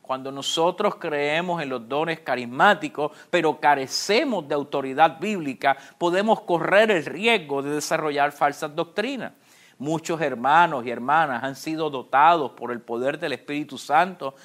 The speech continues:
a través de búsquedas intensas del Señor. Y cuando viene el Espíritu de Dios, pueden comenzar a profetizar, comienzan a ver visiones, a tener lengua.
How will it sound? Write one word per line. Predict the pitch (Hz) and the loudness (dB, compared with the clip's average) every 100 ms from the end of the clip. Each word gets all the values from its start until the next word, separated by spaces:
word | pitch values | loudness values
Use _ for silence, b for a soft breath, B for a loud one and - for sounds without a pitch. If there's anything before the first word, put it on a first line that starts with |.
| b b | b b
a | 139 | 0
través | - 139 147 | 2 2 0
de | 151 143 | 0 0
búsquedas | 160 208 - 170 147 139 | 2 0 0 0 0 0
intensas | 139 127 165 170 151 143 120 | -6 -4 -4 -4 -6 -8 -8
del | 127 135 | -8 -8
Señor. | - 156 156 220 240 151 b b b b | -8 -8 -4 -2 -2 -4 b b b b
Y | |
cuando | 139 151 139 127 | -4 -2 0 0
viene | 135 143 143 | 2 2 2
el | 127 | -2
Espíritu | 120 151 139 127 139 | -4 -6 -6 -6 -8
de | 123 | -6
Dios, | 117 127 143 175 175 | -4 0 4 4 4
pueden | 160 139 143 151 b b | -2 -4 -2 -4 b b
comenzar | - 139 131 - 139 127 | -4 -4 -4 0 4 4
a | 117 | 2
profetizar, | 113 - 110 127 - 175 185 185 180 | -2 -10 -8 -8 2 8 10 10 8
comienzan | - 139 147 156 143 147 131 | 4 -6 -6 -6 -6 -4 0
a | 127 | 2
ver | 131 123 | 0 -4
visiones, | 117 131 - 196 190 185 180 160 | -8 -8 0 6 6 6 2 0
a | 139 | -2
tener | 117 120 127 | -2 -6 -4
lengua. | 127 185 208 185 190 180 | 2 4 4 4 6 6